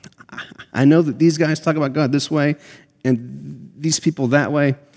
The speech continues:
And, you know, you know, the charismatics are just all about that Holy Spirit stuff, and the Romans,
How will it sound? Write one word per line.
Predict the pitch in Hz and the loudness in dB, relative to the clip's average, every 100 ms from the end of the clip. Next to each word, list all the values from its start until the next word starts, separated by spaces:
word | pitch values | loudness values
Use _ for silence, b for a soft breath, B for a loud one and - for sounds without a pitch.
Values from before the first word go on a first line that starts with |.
| b b b b | b b b b
And, | 139 135 135 | 2 4 6
you | 156 | 6
know, | 151 151 | 4 4
you | 165 | 2
know, | |
the | 123 | 2
charismatics | - 185 160 139 156 170 151 - | 0 2 4 6 6 4 0 -2
are | |
just | 123 131 | -2 -2
all | - 156 | 0 2
about | 139 135 | 2 0
that | - | -2
Holy | 135 120 | 2 2
Spirit | 113 - 214 190 190 | 2 0 6 6 6
stuff, | - - 175 170 165 127 | 0 2 6 6 4 0
and | |
the | 123 | 2
Romans, | 151 175 180 180 170 - - | 6 6 8 8 6 2 -16